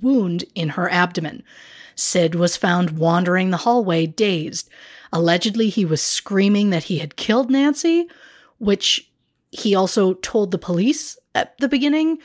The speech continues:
but then he later recanted and said he had no memory of the night before.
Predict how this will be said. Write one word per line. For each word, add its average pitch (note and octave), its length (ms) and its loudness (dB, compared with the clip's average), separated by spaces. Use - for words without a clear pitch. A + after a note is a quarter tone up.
but A3 100 -6
then A3 160 0
he A3 160 0
later F#3+ 320 2
recanted F3+ 640 0
and D#3+ 140 -2
said F3 200 -2
he E3 140 -2
had D#3+ 240 -2
no E3+ 140 -2
memory E3 420 0
of E3 140 -8
the F3+ 80 -2
night E3 240 -2
before. - 480 -6